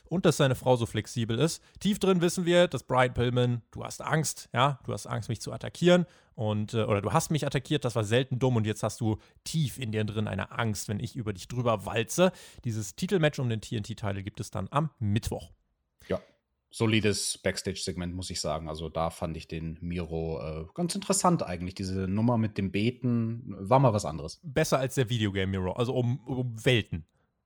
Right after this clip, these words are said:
Speaker 2: Ja.
Speaker 1: Scorpio Sky und Ethan Page feierten sich nach ihrem zwei gegen eins Sieg gegen Darby Allin.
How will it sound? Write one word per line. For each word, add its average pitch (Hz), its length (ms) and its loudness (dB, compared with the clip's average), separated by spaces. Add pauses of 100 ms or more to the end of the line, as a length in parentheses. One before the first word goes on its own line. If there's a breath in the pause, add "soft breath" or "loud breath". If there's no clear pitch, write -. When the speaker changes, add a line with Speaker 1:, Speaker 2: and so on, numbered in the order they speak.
(140)
Speaker 2:
Ja. - 100 -8 (920)
Speaker 1:
Scorpio 170 340 2
Sky 151 180 4
und 123 80 2
Ethan 123 220 -4
Page 107 320 2
feierten 113 360 2
sich 92 200 -4
nach 113 100 -2
ihrem 117 220 0
zwei 110 220 -2
gegen 117 220 -2
eins 120 220 0
Sieg 113 100 -4
gegen 101 200 0
Darby 104 260 0
Allin. 110 260 2